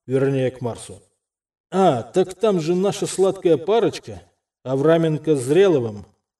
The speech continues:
Соловьи наши курские. Что, неужели Степанов таки решил от своих любимчиков избавиться столь экзотическим образом?» «Нет, вот он на палубе грозит небу, вернее, опять же, грот Марсу кулаком,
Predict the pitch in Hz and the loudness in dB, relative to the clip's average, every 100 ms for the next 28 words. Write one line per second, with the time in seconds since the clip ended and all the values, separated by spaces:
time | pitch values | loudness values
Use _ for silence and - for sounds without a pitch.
0 | _ _ _ - 196 165 139 117 117 107 | _ _ _ 4 6 8 4 0 -8 -10
1 | - 101 104 92 - 101 98 - _ _ | -14 -16 -16 -16 -18 -20 -20 -20 _ _
2 | _ - - 165 143 151 135 202 226 - | _ -10 4 4 4 0 4 6 4 0
3 | 156 - 143 131 - 135 131 127 - 185 | -4 -4 -4 -4 -8 -8 -8 -6 -4 -4
4 | 139 - 139 127 131 123 190 185 160 160 | -4 -6 -6 -6 -8 -4 -4 -4 -2 -2
5 | 151 - _ _ 135 143 143 170 160 160 | -2 -8 _ _ -4 0 4 6 4 2
6 | 143 170 160 135 151 147 156 - 165 156 | -4 -2 0 0 -4 -4 -10 -10 -6 -4
7 | 131 107 98 98 95 _ _ _ _ _ | -4 -6 -12 -16 -20 _ _ _ _ _
8 | _ _ _ _ _ 110 143 170 185 190 | _ _ _ _ _ -8 -2 0 0 -4
9 | - 123 123 165 185 185 180 175 160 160 | -16 -8 -2 0 0 -2 -2 0 0 2
10 | 160 151 151 143 160 147 147 156 185 - | 0 2 2 2 -2 -4 -4 0 0 -2
11 | - 120 120 135 131 127 156 123 123 123 | -10 -10 -8 -6 -4 -2 -2 0 -2 -2
12 | 135 139 147 147 143 143 131 - 139 170 | -6 -4 -6 -6 -8 -6 -6 -4 -4 -4
13 | - | -10